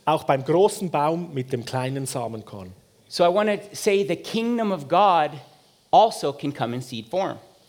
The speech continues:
Speaker 1: Und so möchte ich sagen, dass auch das Königreich Gottes in Samenform kommt.
Speaker 2: So I'm gonna give you a story.
Speaker 1: Eine Geschichte.
Speaker 2: I'm going back up there 'cause my water's up there.
Speaker 1: So,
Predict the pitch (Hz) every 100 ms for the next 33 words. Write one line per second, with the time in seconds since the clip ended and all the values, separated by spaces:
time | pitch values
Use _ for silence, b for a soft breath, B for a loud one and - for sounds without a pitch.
0 | b b b 156 - 190 190 180 175 -
1 | 143 175 175 180 160 - 160 - 143 -
2 | 185 165 147 131 120 - 180 220 - 185
3 | - - 151 127 151 139 160 160 - 156
4 | 143 151 - - 180 113 - - b b
5 | b _ 156 151 147 160 147 135 131 -
6 | 110 95 - _ _ _ _ _ 131 156
7 | 139 131 135 131 - 131 143 139 135 127
8 | - 120 117 - 117 110 110 113 110 120
9 | - 104 - - 131